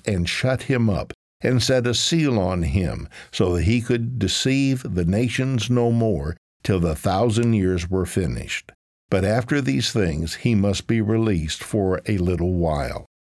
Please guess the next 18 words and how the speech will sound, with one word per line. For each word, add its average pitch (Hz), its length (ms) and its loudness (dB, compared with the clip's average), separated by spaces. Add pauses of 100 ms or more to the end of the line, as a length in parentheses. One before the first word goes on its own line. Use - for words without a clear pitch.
(320)
Revelation 120 600 2
makes 90 280 -2
it 107 120 -4
clear - 600 -2
that 107 160 0
Satan 143 440 0
will 120 120 4
be 117 180 2
bound, 85 680 0
sealed, 139 520 2
and 92 220 0
cast 104 420 0
away 92 360 2
from 98 260 0
the 90 80 0
presence 98 640 0
of 98 100 0
man. 85 480 0